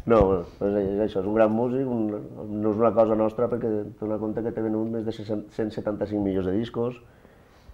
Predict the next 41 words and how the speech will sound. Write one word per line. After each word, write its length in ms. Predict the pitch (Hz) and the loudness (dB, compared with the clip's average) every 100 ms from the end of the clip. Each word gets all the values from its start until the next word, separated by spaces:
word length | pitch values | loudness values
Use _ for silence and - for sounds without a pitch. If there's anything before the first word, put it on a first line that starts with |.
| _ _ | _ _
és 160 | 107 95 | 0 2
l'espanyol, 720 | 104 104 98 104 104 107 107 107 - | 2 0 0 0 2 4 2 0 -4
és 140 | 110 | -4
el 80 | 110 113 | -2 -2
cantant 400 | 113 - 110 107 | -2 2 2 2
que 80 | 117 | 0
més 220 | 110 107 | 0 -2
discos 240 | 107 107 110 | -4 -2 2
ha 80 | |
venut 160 | 104 101 101 | 2 2 -2
en 80 | |
espanyol, 480 | 98 98 110 123 131 139 - - _ _ _ _ _ _ _ _ _ _ _ _ _ | -2 0 2 4 2 -2 -10 -20 _ _ _ _ _ _ _ _ _ _ _ _ _
té 120 | 110 104 104 104 104 - | -2 2 2 2 0 -4
el 560 | 120 110 110 107 101 101 | -4 -2 0 -2 -2 -2
rècord 360 | 113 113 113 | -2 -2 -2
del 60 | 110 | -2
món 260 | 104 107 107 | 0 0 0
de 100 | 104 | -2
números 280 | 107 107 98 | -2 0 0
uno 100 | 104 | 2
en 80 | 101 98 | 2 0
espanyol, 320 | 98 101 123 | 0 2 2
que 80 | 123 | 0
en 60 | |
té 80 | 110 | -4
cinquanta-sis, 840 | 101 107 98 101 92 92 127 131 - 147 | -4 -6 -4 -6 -6 -6 -6 -8 -12 -16
és 200 | 104 101 | -10 -8
el 120 | 104 104 | -8 -8
que 100 | 107 | -6
més 200 | 104 104 | -4 -4
números 240 | 107 101 101 | -2 -2 0
uno 120 | 101 | 0
té 80 | 101 | 0
en 40 | |
els 60 | 98 | 2
quaranta 240 | 104 95 | 0 2
principals, 500 | 101 90 92 117 123 | -2 -2 -2 -2 -2
que 80 | 120 | -6
en 40 | 107 | -8
té 100 | 101 | -6
divuit, 320 | 110 123 120 | -4 -4 -6